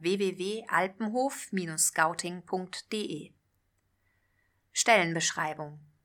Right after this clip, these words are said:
Wir suchen eine erfahrene, tüchtige,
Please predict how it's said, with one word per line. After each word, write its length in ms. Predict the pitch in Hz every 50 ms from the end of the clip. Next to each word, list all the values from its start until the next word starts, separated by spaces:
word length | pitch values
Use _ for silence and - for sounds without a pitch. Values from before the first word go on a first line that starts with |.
| _ _ _
Wir 160 | - 196 202
suchen 320 | - 269 294 294 - 277 -
eine 220 | 196 190 185 185
erfahrene, 880 | - 170 - - - 180 196 220 220 247 240 254 262 262 262 269 262 -
tüchtige, 680 | - 208 214 - - - 240 226 226 220 220 214